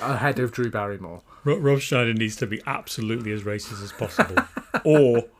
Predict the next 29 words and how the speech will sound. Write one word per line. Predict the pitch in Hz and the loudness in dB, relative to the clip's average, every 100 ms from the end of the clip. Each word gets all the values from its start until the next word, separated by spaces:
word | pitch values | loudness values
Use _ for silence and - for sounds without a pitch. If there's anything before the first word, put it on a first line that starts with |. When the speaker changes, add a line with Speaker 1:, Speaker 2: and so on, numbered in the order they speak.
| _ - | _ 2
Speaker 2:
or | 135 117 104 | 4 4 2
we're | 107 | 0
getting | 107 117 | -2 0
all | 107 101 | 0 -2
of | 95 | -4
them | 95 | -8
in. | 92 82 _ - | -10 -12 _ -12
All | 101 | -8
right, | 101 | -6
that | 107 139 | -4 -4
is | 117 | -4
my, | 107 104 123 | -4 -4 -2
that | 123 135 | -2 0
is | 120 | 0
my | 120 | 0
terms, | 120 113 110 107 104 | -2 -2 -2 -4 -6
and | 135 | -6
I | 104 | -4
will | 101 101 | -2 -2
not | 104 110 156 | -2 -2 -2
budge | 107 101 101 | -2 -2 -4
on | 98 95 | -8 -8
that. | 95 - - | -12 -14 -8
I | 101 | -6
will | 95 | -4
not | 98 117 | -6 -8
budge | 107 92 | -8 -10
on | 90 | -12
that. | 92 | -16